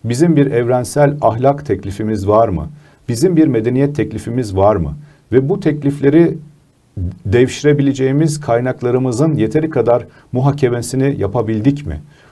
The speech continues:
Dolayısıyla bize bir felsefecilik, e, mesleği lazım. Bize bir felsefeci olmak, düşünce tarihçisi olmak, onun içerisinde de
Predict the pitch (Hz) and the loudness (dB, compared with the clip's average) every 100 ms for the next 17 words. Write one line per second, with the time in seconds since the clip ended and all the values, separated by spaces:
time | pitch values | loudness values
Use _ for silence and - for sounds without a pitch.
0 | _ 127 139 156 185 175 127 143 175 175 | _ 2 4 2 0 -2 -2 -2 0 0
1 | - 143 131 135 139 120 135 135 175 170 | -2 -4 -2 -4 -2 -2 0 2 0 -2
2 | - - 95 95 87 98 117 - 110 120 | -10 -4 0 2 0 -2 -2 -2 -2 0
3 | 92 82 80 104 147 139 - - - - | 0 0 -2 -4 -8 -12 -18 -20 -20 -10
4 | 120 139 139 147 147 123 117 - 113 117 | -2 0 2 2 0 -2 -2 -2 -4 -2
5 | 120 131 131 139 147 - 110 107 107 104 | 0 2 2 2 -4 -6 -8 -6 -4 -4
6 | 127 127 131 135 139 147 139 135 143 147 | -2 0 -2 -4 -8 0 2 2 0 -4
7 | - - _ - 135 170 120 - 117 117 | -16 -20 _ 2 2 2 -2 -4 -6 -6
8 | 127 123 143 123 | -6 0 0 0